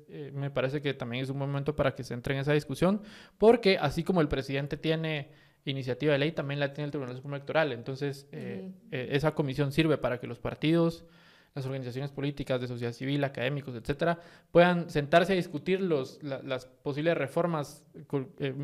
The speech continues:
Speaker 1: viendo lo que pasó en el proceso electoral reciente y, pues,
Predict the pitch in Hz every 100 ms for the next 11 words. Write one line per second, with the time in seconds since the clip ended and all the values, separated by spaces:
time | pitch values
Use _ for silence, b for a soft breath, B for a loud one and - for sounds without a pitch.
0 | - 147 147 160 170 165 147 120 123 151
1 | 156 151 139 127 139 151 143 131 135 147
2 | 185 202 240 202 - 131